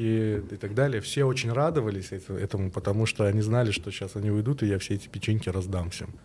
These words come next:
Ну, то есть у меня такое убеждение сложилось тогда, что все, я перестану есть. <laughs> То есть я ел очень-очень мало, и я похудел, да, за полгода, чуть больше, чем за полгода. К концу, наверное, к се-,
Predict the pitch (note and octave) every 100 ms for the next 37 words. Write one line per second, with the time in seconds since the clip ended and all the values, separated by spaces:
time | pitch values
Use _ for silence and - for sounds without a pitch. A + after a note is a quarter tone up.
0 | - D3+ C3+ A2 A2+ A2+ G#2+ - B2 G#2
1 | G#2 G2 C3+ D#3 A2+ G#2 G2 G2+ F#2+ -
2 | F#2+ F2 - - F#2 C#3 E3+ - - -
3 | G2+ F#2+ - A2 A#2+ A2 G#2 - G2+ D2+
4 | - - - - - - - - - -
5 | - - - - - - A2+ G#2+ - A#2+
6 | A#2 A2+ A#2+ A#2 G#2+ - G2 F#2 G2 G2+
7 | C3+ A#2 G2 G#2 B2+ A#2 G#2 A#2 C3+ A#2
8 | A2 G2+ G2 G2 - - - - A#2+ A#2
9 | B2 C#3+ G#2+ - G2+ A2 A2+ - G#2 G2+
10 | - G2 G#2+ B2+ A2+ - - - G2 G2+
11 | C3 B2+ A#2 G#2 G2+ G#2 G2+ F#2+ F2+ -
12 | G#2